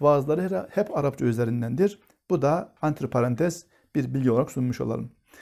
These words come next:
Evet, Hallacı Mansur dediğim gibi sıradan bir insan olmadığı için doğumu da, gelişmesi de, okuması da,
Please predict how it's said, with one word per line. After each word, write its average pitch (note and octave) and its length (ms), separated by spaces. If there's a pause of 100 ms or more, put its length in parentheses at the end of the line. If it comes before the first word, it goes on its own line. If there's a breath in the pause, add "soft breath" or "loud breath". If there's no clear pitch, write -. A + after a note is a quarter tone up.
(560 soft breath)
Evet, A#3+ 340
Hallacı B3 420
Mansur D#3+ 540 (180)
dediğim F#3+ 320
gibi C#3 200
sıradan E3+ 540
bir F#3 80
insan F3+ 280
olmadığı F3+ 460
için A#2+ 400 (440 soft breath)
doğumu E3+ 400
da, B2+ 280 (100)
gelişmesi D3 640
de, B2 180
okuması C#3+ 600
da, A#2+ 260